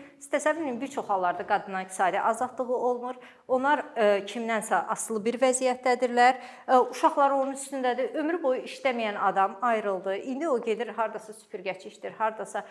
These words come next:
təmizlikçi və ya satıcı işləyir, e, kirayəni verməlidir. Uşaqların, həm aliment məsələsi həll olunacaq, o ödəniləcək, ödənilməyəcək, o digər problemdir. Və bu prosedurların da süründürülməsi və uzadılması ona gətirib çıxarır, bezir.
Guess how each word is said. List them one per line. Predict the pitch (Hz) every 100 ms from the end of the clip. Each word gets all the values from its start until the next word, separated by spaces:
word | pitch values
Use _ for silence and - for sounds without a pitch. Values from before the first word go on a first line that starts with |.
| - -
təmizlikçi | - 220 196 196 196 - 208
və | 190
ya |
satıcı | 190 180 - - 202
işləyir, | 202 - 202 202 - -
e, | 214 202 196
kirayəni | - 220 202 196 185 202
verməlidir. | 214 208 202 196 196 208
Uşaqların, | - 214 202 185 196
həm | 190 185
aliment | 208 196 220 220
məsələsi | 208 220 208 196 190
həll | 202 202
olunacaq, | 196 190 185 214 190
o | 208 208
ödəniləcək, | 196 202 180 180 220 180
ödənilməyəcək, | 196 185 196 190 190
o | 202 208
digər | 220 220 220
problemdir. | 196 185 220 302 370 - - -
Və | 330 -
bu | 427 440
prosedurların | 294 - 277 262 233 233 269
da | 285
süründürülməsi | - - 233 220 208 208 208 202 202
və | 233 196
uzadılması | 196 196 190 190 190 262
ona | 226 202
gətirib | 202 294 -
çıxarır, | - - 185 185 -
bezir. | 202 185 196